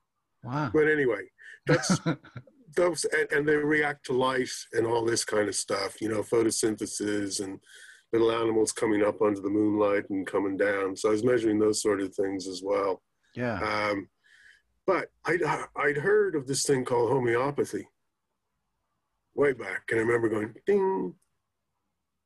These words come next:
Speaker 2: Just put a little sticky pad beside that for a few
Speaker 1: <laughs>
Speaker 2: decades.
Speaker 1: Yeah.
Speaker 2: And, uh, uh, it, and what intrigued me was, is that you could make,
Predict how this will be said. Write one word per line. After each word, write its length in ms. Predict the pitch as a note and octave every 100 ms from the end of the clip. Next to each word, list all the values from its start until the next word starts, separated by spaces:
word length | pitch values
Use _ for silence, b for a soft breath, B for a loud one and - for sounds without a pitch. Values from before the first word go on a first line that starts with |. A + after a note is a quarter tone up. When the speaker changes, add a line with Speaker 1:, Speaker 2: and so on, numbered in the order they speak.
| _
Speaker 2:
Just 260 | - C#3+ -
put 140 | D#3
a 160 | C#3 A#2+
little 300 | C#3 C3+ B2
sticky 400 | A2+ - C#3+ C3+
pad 340 | A2+ A#2+ A2+ G#2
beside 440 | A2 - A#2 G#2+
that 220 | A#2 A#2 A2+
for 140 | G#2+
a 80 | F3
few 120 | -
Speaker 1:
<laughs> 120 | F3+
Speaker 2:
decades. 680 | E3+ - D3 B2+ A#2+ A2+ - B B
Speaker 1:
Yeah. 260 | - C3+ A#2+ -
Speaker 2:
And, 380 | A#2+ A#2 A#2+ A#2+ -
uh, 280 | A#2+ A#2+ A2+ - B B B _
uh, 340 | B2+ C3+ C#3 C3 - b -
it, 140 | - - - -
and 120 | D3
what 160 | D3+ G#3
intrigued 340 | D#3 - A#3
me 100 | G3
was, 320 | C#3+ C#3 C#3 C3
is 120 | A#2
that 200 | C3 B2+
you 80 | B2
could 200 | C3 B2
make, 400 | C#3+ C#3+ -